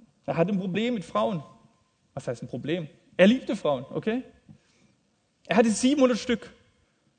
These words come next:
Ein paar mehr wie der Durchschnittseuropäer vielleicht, ja? Also, es ist Wahnsinn. Er liebte einfach Frauen. Und es war, es war so, dass er im hohen Alter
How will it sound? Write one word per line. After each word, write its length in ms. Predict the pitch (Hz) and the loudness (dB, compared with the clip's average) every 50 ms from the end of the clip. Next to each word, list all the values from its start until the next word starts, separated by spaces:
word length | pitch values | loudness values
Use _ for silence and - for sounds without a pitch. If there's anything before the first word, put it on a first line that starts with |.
| _ _ _ _ - | _ _ _ _ -14
Ein 80 | 160 127 | -12 -8
paar 160 | 139 160 160 | -4 -2 2
mehr 240 | 170 190 214 214 190 | 2 2 2 2 0
wie 300 | 190 185 180 185 170 151 | 0 2 2 2 0 0
der 160 | 139 160 143 | 0 -2 -2
Durchschnittseuropäer 1400 | 165 190 - - 151 - - - - - - - - - - - - - - - - 151 135 131 147 147 135 123 | -2 -2 -2 -4 -8 -12 -12 -16 -16 -18 -20 -20 -20 -20 -20 -20 -20 -16 -6 0 0 0 0 0 -2 0 0 0
vielleicht, 340 | - 131 127 127 123 - - | 0 0 -4 -4 -2 -2 0
ja? 160 | 151 185 196 - - - - - - - - - | 0 0 0 -2 -10 -14 -14 -14 -14 -12 -8 -4
Also, 340 | - - 240 196 208 196 - - - - | 2 4 4 6 6 4 2 0 -4 -6
es 280 | - - 208 220 165 208 | -4 -2 0 0 2 2
ist 240 | 233 196 - 190 | 2 2 2 4
Wahnsinn. 560 | 202 254 285 320 330 339 302 - 160 135 139 - - - - - - - - - - - - | 4 4 4 4 2 0 -2 -2 -4 -6 -6 -8 -14 -20 -20 -20 -20 -20 -20 -20 -12 -2 4
Er 180 | - 208 226 | 6 8 8
liebte 480 | 226 208 214 247 285 285 - - 285 - | 10 10 8 8 6 4 4 4 4 4
einfach 360 | 220 233 226 - - 226 196 | 4 2 0 0 -2 -2 -2
Frauen. 360 | - - - 165 160 156 - | -2 -2 0 0 0 0 0
Und 100 | 185 185 | 0 -2
es 160 | 190 135 - 185 | -2 -2 2 4
war, 480 | 185 185 190 185 170 - - - - - _ _ _ _ _ _ _ _ _ _ _ _ - | 4 4 4 2 0 -4 -14 -20 -20 -20 _ _ _ _ _ _ _ _ _ _ _ _ -8
es 160 | - 160 165 | -2 2 4
war 100 | 180 180 | 4 4
so, 160 | 175 - 240 | 4 2 2
dass 180 | 226 214 185 - | 0 0 2 2
er 60 | 202 | 2
im 160 | 180 175 160 | 2 2 2
hohen 300 | 160 202 247 262 262 233 | 4 4 4 2 2 0
Alter 600 | - - 190 208 214 208 - 160 147 147 143 143 | 0 0 0 0 0 -2 -2 -2 -2 -2 -2 -6